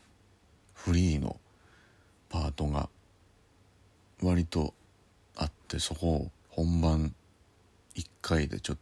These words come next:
と、まあ、なんていうか、余白ですよね。余白が多めのコントが多かったんでね、そこは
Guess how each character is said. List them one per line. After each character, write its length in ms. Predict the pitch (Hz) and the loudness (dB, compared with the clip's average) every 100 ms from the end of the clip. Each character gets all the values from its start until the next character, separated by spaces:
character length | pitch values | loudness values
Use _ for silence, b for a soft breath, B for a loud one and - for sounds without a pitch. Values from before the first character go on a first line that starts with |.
| - | -8
と、 140 | - - B B B B B B _ _ _ - _ _ | -10 -10 B B B B B B _ _ _ -20 _ _
ま 120 | 82 | -8
あ、 40 | - _ _ _ - | -8 _ _ _ -10
な 100 | 80 | -8
ん 60 | 98 | -6
て 60 | |
い 40 | - | -6
う 20 | |
か、 220 | - - - _ _ _ _ _ _ | -6 -10 -14 _ _ _ _ _ _
余 160 | 95 82 | 0 2
白 240 | 85 - | 2 2
で 100 | 98 | 0
す 120 | 90 | 2
よ 60 | 95 | 0
ね。 100 | 78 | 2
余 120 | 87 | 2
白 300 | 98 92 110 | 2 0 0
が 220 | 110 107 - _ _ _ - | 2 0 -4 _ _ _ -4
多 220 | 104 104 | -2 0
め 160 | 101 | 2
の 200 | 95 92 - _ b b b b b b _ _ | 2 0 -2 _ b b b b b b _ _
コ 140 | - 90 | -4 -2
ン 100 | 80 | -2
ト 120 | 71 - - | -4 -10 -10
が 180 | 80 80 | -8 -4
多 140 | 80 | -4
か 140 | 78 80 | -4 -10
っ 20 | - | -10
た 80 | - | -12
ん 60 | |
で 80 | - | -10
ね、 140 | - - | -12 -6
そ 160 | - | -8
こ 200 | - 80 | -6 -6
は 100 | 76 | -6